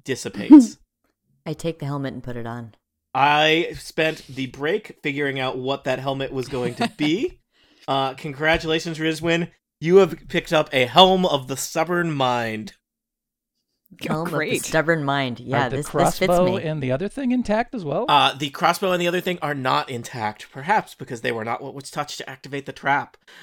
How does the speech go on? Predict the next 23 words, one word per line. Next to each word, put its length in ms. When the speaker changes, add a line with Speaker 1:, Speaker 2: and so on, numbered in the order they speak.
Speaker 1:
Um, 640
Speaker 3:
Mm. 20
Speaker 1:
Rizwin, 440
I 120
will 140
tell 240
you, 180
I'll 120
send 200
you 120
the 260
stat 360
block 220
of 120
this, 260
but, 340
um, 380
in 120
case 220
it 60
comes 240
up 160
soon, 340